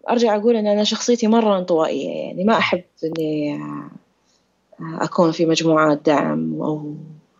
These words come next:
أتواصل مع عدد كبير من الناس بنفس الوقت، أو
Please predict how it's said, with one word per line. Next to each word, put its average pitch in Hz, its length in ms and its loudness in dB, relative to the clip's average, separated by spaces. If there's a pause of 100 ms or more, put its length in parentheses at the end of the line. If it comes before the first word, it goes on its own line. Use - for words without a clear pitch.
(420)
أتواصل 156 680 2
مع 151 160 4
عدد 160 200 2
كبير 160 340 0
من 156 80 0
الناس 151 320 0
بنفس - 300 0
الوقت، 156 440 2
أو 165 260 -4